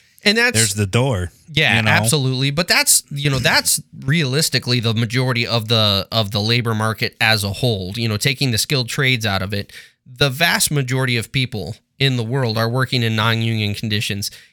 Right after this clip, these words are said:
Speaker 1: And the same things apply, especially in this,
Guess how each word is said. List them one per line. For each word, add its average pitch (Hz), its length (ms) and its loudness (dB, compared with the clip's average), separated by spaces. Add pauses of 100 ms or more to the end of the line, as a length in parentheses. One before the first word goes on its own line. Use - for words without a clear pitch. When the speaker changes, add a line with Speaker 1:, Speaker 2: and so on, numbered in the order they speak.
(120)
Speaker 1:
And 175 160 0
the 180 60 2
same 214 260 2
things 147 260 2
apply, 131 340 2
especially 156 680 2
in 131 80 0
this, 131 180 -2